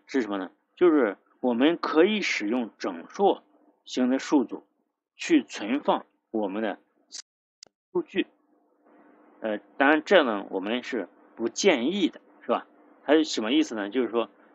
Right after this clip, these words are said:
假如我定义一个整形 A，是吧？A，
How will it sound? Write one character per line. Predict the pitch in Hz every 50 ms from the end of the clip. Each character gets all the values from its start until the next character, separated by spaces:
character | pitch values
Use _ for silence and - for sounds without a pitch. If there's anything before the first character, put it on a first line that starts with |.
| _ _
假 | - 113
如 | 120 131
我 | 120
定 | 113 - 156 165 156
义 | 143
一 | 117 110
个 | 123 135
整 | - _ - 120 95 82 - _ _
形 | - - - 123 123 156 - - _ _ _ _ _ _ _ _ _ _ _ _
A， | - 123 131 131 120 - _ _ _ _
是 | _ 120
吧？ | 101 85 - _ _ _ _ -
A， | 107 101 95